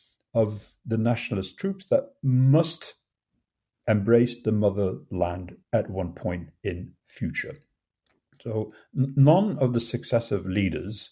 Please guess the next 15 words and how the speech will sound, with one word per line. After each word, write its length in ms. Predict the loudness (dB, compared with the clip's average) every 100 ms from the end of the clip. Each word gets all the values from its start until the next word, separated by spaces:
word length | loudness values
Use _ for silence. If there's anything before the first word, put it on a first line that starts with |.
| _ _ _ -10
after 280 | -8 -4
Mao, 260 | -2 0 0
whether 260 | 0 0 -2
it's 120 | -2
Deng 240 | 2 4
Xiaoping 800 | 4 2 -2 -4 -10 -4 -4 -6 -14 _ -4
or 160 | 0 2
whether 160 | 2
it's 200 | 0 -2
Xi 140 | -8 -12
Jinping 440 | -12 -10 -10 -10
to 80 | -10
this 180 | -10 -6
day, 260 | -6 -6 -2
renounces 920 | 2 6 6 6 2 2 0 0 -8